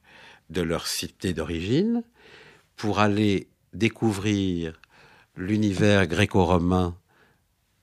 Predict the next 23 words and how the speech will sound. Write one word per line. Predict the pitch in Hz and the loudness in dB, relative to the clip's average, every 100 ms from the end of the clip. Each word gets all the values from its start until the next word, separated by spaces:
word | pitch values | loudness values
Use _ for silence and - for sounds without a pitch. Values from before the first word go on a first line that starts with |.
| - | -4
de | 95 | 0
la | 87 | 0
Renaissance | 90 85 - 92 85 80 80 - _ | 0 -4 -4 -2 -2 -4 -10 -16 _
et | 92 | -6
du | 80 | -4
baroque, | 78 82 127 202 - - _ _ _ _ _ _ | -6 -2 0 -2 -4 -20 _ _ _ _ _ _
et | - | -10
du | 82 | -4
baroque | 71 87 - _ | -2 -2 -4 _
italien, | - 80 92 151 196 - | -8 -4 0 0 -2 -6
du | 82 | -8
rococo, | 82 85 82 90 - 170 208 _ _ _ _ - | -6 -8 -4 -6 -4 -6 -6 _ _ _ _ -12
dont | 95 110 | -2 0
ils | 107 107 107 | 2 0 2
n'ont | 110 107 90 - - | 2 2 0 -6 -12
en | 87 | -10
fait, | - - 92 - - - - _ _ _ | -8 -6 -6 -8 -14 -14 -16 _ _ _
euh, | 82 78 - | -10 -10 -8
en | 82 85 | -10 -8
Allemagne | 82 82 85 80 73 71 - _ - - _ _ | -8 -6 -8 -8 -10 -14 -20 _ -20 -20 _ _
qu'une | - 90 92 | -2 0 2
interprétation | 107 - 107 - 104 107 92 - - 107 | 2 2 0 4 4 4 2 0 2 2
travestie | - 110 101 101 - - - 117 104 - | 4 2 4 4 2 -4 0 0 0 -8